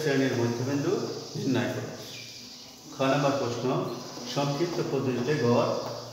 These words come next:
নির্ণয় করো।" গ নাম্বার প্রশ্ন, "বিবরণ সহ অজীব রেখা অঙ্কন করো।" আশা করি প্রশ্নটা সবাই বুঝতে পারছো। হ্যাঁ, এখন আমরা এই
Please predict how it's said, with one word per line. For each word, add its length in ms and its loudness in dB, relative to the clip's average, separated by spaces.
নির্ণয় 340 2
করো।" 240 -2
গ 140 4
নাম্বার 300 4
প্রশ্ন, 500 -2
"বিবরণ 380 2
সহ 140 0
অজীব 320 0
রেখা 280 0
অঙ্কন 320 0
করো।" 180 -8
আশা 180 2
করি 240 0
প্রশ্নটা 440 0
সবাই 160 6
বুঝতে 300 0
পারছো। 440 -2
হ্যাঁ, 300 4
এখন 260 0
আমরা 460 2
এই 180 2